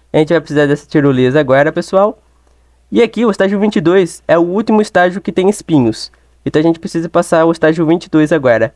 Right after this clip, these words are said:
Vamos esperar os espinhos. Aí, beleza.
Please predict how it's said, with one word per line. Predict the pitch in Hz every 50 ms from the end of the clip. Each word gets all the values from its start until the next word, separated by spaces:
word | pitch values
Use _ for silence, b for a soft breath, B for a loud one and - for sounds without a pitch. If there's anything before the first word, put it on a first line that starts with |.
| _ _ _ _ _ _ _ _ _ _ _ _ _ _ _
Vamos | 135 135 139 131 - -
esperar | 139 135 - - 143 135 131 135
os | 135 135
espinhos. | 143 - - - 156 180 185 208 214 202 - - - - - _ _ _ _
Aí, | - 123 117 117 113 110
beleza. | 110 139 147 135 135 147 170 190 185 208 202 214 208